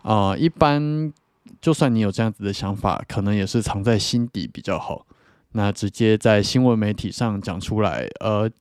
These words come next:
可能对于很多人来说就是一个比较白目的行为啦。但是我没有说白目不好，就是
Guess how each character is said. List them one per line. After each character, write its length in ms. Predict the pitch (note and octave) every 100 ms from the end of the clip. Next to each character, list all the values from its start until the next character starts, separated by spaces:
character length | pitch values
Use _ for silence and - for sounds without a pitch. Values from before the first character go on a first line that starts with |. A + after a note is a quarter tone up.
| -
可 160 | -
能 120 | G2 G#2+
对 220 | D3+ B2+
于 60 |
很 120 | G#2+ F#2
多 160 | G#2
人 120 | G2
来 120 | F2+ F#2
说 240 | - F#2+
就 120 | G2+
是 280 | - F#2+ - - _ _ _ _ _ -
一 100 | G#2
个 220 | G#2+ F2
比 100 | -
较 140 | A2
白 160 | A2+ G#2
目 160 | A#2 G#2+
的 80 |
行 220 | F#2 F2+ F#2
为 100 | A#1
啦。 160 | - - _ _ _ _ _ _ _ _ _ _ _
但 140 | - G3
是 80 | A3+
我 100 | A2+
没 140 | G#2
有 120 | A2
说 480 | F#2+ G#2+ G#2 G#2+ A2 - - -
白 100 | G#2
目 160 | A#2
不 100 | G#2
好， 280 | G2+ G2 - _ _ _ -
就 80 |
是 500 | G2 G#2+ G2 F#2 F#2+